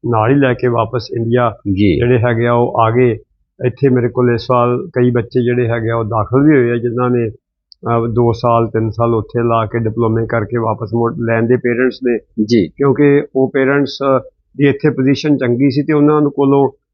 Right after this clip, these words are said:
Speaker 1: ਆਪਣੇ ਬੱਚੇ ਉਹ ਰਾਤ ਨੂੰ ਗਿਆਰਾਂ ਗਿਆਰਾਂ ਵਜੇ ਪੀਜ਼ਾ ਡਿਲੀਵਰੀ ਕਰਦੇ ਦੇਖੇ ਨਹੀਂ ਗਏ।
Speaker 2: ਹੂੰ।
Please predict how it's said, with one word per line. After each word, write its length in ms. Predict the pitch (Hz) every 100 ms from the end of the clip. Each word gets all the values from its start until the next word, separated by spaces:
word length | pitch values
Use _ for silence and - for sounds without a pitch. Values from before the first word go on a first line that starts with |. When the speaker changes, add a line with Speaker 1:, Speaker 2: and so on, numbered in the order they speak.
| _
Speaker 1:
ਆਪਣੇ 300 | 131 127 147
ਬੱਚੇ 360 | 147 131 - 139
ਉਹ 120 | 139
ਰਾਤ 220 | 127 123 117
ਨੂੰ 120 | 135
ਗਿਆਰਾਂ 300 | 127 127 123
ਗਿਆਰਾਂ 240 | 127 127 127
ਵਜੇ 240 | 123 131
ਪੀਜ਼ਾ 280 | 127 127 127
ਡਿਲੀਵਰੀ 380 | 123 127 127 139
ਕਰਦੇ 280 | 131 123
ਦੇਖੇ 360 | 151 131 - 143
ਨਹੀਂ 160 | 131 113
ਗਏ। 180 | 101
Speaker 2:
ਹੂੰ। 400 | - _ 107 98